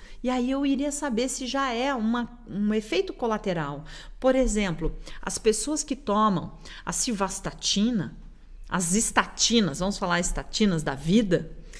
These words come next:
que é pra colesterol, o que ele causa? Ele causa cãibras.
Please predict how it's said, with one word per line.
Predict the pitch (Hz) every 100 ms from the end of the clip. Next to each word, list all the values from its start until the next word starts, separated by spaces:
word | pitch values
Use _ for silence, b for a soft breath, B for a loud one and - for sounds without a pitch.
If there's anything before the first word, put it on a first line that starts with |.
| B B B B -
que | -
é | 247
pra | -
colesterol, | 170 170 156 151 - - 156 196 220 160 -
o |
que | 202 -
ele | 381 381
causa? | - 180 147 160 147 160 - b b b -
Ele | 226 233
causa | - 190 180 202 196 208
cãibras. | - - - 185 202 196 151 120 - - -